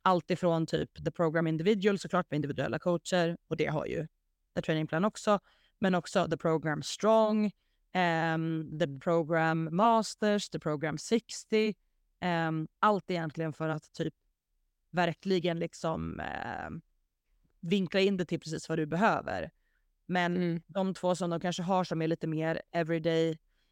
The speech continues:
Speaker 1: eh, program för någon som vill köra lite mer, så har de ju då The Program ett, alltså ett pass om dagen. Ehm, då är det nittio minuter. Eller då två, eh, two sessions per day, nittio plus sextio minuter.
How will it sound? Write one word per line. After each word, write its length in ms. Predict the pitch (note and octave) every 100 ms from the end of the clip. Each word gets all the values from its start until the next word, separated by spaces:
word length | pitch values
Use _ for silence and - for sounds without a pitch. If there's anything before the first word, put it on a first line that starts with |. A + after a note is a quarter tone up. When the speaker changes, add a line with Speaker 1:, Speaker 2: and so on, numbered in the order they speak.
| _ _
Speaker 1:
eh, 280 | E3+ D#3 D#3
program 500 | - E3+ A#3 A3 F#3+
för 100 | G3
någon 180 | E3 D#3
som 140 | D#3
vill 120 | D#3
köra 260 | - D#3 C#3+
lite 200 | D3 E3
mer, 340 | A3+ C#4 B3
så 140 | - F3
har 160 | E3
de 140 | D#3+ D#3+
ju 100 | D#3+
då 120 | D3
The 80 | D3+
Program 380 | E3 D#3+ E3 -
ett, 340 | C4 - -
alltså 180 | - -
ett 280 | F#3+ - -
pass 260 | F3 -
om 180 | E3 D#3+
dagen. 520 | E3 E3 F3 B3+ D#4 - _ _ _ _ _
Ehm, 560 | G3 F#3+ F#3 F3+ E3+ E3 _
då 120 | - G3
är 60 |
det 80 | F3+
nittio 300 | F#3 - F3
minuter. 640 | E3+ E3 - F#3+ F#3+ A#3+ D4 _ _ _ _ _ _ _ _ _
Eller 380 | G#3+ G#3+ G#3 G3
då 220 | E3+ E3
två, 260 | - G3+ F#3 F3 - -
eh, 140 | E3+ E3
two 160 | G3
sessions 360 | F3 E3 E3 -
per 100 | E3
day, 140 | D#3
nittio 300 | F3 F#3 F3+
plus 180 | D#3+ D#3+
sextio 420 | - E3 - D#3
minuter. 500 | D#3+ E3 D#3 - -